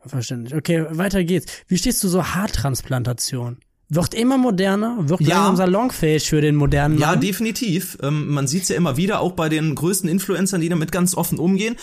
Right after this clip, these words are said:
Speaker 2: Also ich find das klasse, wenn Leute das nach außen tragen und sagen so, ja, hey, ich hab Haarausfall und ich mach das. Aber, äh, für mich wär's nichts. Ich bin ehrlich, wenn ich Haarausfall kriegen würde, würde ich mir einfach die Haare abrasieren.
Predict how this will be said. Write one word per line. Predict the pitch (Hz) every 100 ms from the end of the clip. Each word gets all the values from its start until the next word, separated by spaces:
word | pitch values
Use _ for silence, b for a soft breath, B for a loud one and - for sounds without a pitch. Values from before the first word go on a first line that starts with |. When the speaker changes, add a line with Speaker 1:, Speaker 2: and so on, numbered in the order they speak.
| B B
Speaker 2:
Also | 156 185
ich | 185
find | 269 247
das | 185
klasse, | - 208 247 185
wenn | 190
Leute | 170 190
das | 165 151
nach | -
außen | 165 202 190
tragen | 185 180 175
und | 147
sagen | 151 170 156
so, | 151
ja, | 143
hey, | 135 170
ich | 160 -
hab | 180 190
Haarausfall | 202 165 180 - 180 180
und | 143
ich | -
mach | 147 156
das. | 185 180 B B B B B
Aber, | 151 165 165 160
äh, | 165 139
für | 170
mich | 175 151
wär's | 147 165 180
nichts. | 175 - -
Ich | -
bin | 147
ehrlich, | 135 147 139
wenn | 147
ich | - -
Haarausfall | - 143 180 - 160 147
kriegen | - 160 147 120
würde, | 143 135 113
würde | 120
ich | 113 -
mir | 120 107 101
einfach | 104 117
die | 98
Haare | 101 104
abrasieren. | - 101 98 98